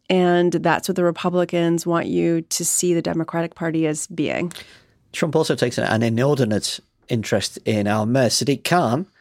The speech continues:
Speaker 2: who here is, like, kind of middle of the road boring guy and is
Speaker 1: <laughs>
Speaker 2: presented by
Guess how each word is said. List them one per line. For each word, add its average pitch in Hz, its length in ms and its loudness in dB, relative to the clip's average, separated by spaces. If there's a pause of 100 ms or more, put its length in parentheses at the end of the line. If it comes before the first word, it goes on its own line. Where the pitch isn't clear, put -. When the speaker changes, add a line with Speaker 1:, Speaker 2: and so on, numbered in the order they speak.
(240)
Speaker 2:
who 143 160 2
here 180 260 4
is, 123 180 2
like, 117 320 0
kind 123 200 2
of 110 40 0
middle 127 240 2
of 127 80 4
the 127 80 4
road 131 280 2
boring 143 360 4
guy 139 460 2
and 131 320 2
is 190 80 0
Speaker 1:
<laughs> 170 120 0
Speaker 2:
presented 135 460 0
by 147 440 2